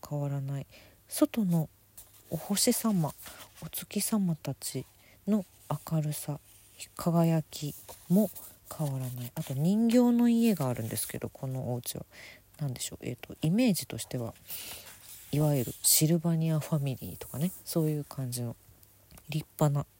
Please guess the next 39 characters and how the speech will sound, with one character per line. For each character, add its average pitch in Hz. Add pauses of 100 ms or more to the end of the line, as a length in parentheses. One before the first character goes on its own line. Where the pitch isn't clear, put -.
お 151
人 165
形 160
さ 151
ん 143
の 139
お 135
家 135
が 131
あ -
る -
ん -
だ 143
け -
ど、 - (420)
そ -
れ 226
の 214 (440)
お 208
人 277
形 320
さ 330
ん 320
の 311
家 302
の 320
窓 285
は 311 (240)
ま 190
だ 156
明 123
か -
り 120
が 123
つ -
い 120
て -
い -
る。 -